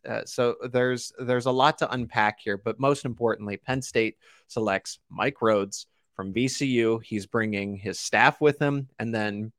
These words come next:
brought in Joe Crispin, all-time Penn State great, one of the best scorers, one of the best basketball players in Nittany Lion history. But Mike Rhoades, how, what, what kind of,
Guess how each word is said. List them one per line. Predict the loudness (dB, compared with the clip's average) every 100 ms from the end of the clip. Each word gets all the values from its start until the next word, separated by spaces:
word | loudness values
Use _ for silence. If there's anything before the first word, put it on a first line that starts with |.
| 2
brought | 6 6
in | 6 2
Joe | 0 0
Crispin, | 2 2 2 -2 -4 -6 -12 _ 2
all-time | 4 4 2 0
Penn | -2 -4
State | -2 -2 0
great, | -2 -2 -6 -20 -12
one | -4 0
of | 4
the |
best | 4 4 0
scorers, | 2 2 2 0 0
one | 0
of | 0
the | 2
best | 4 4 2
basketball | 2 2 0 -2
players | 0 0 0
in | -2
Nittany | -4 -4 -4
Lion | -2 -2
history. | -4 -6 -6 -6 -8 -12 -20 -20 _ -6
But | -4
Mike | 4 4 4
Rhoades, | 4 6 6 2 -6 -14 -16 _ _ _ -14
how, | 4 10 12 10 8 2 _ _ -8
what, | 6 6 6 2
what | 4 6 4
kind | 4 6 8 8
of, | 8 6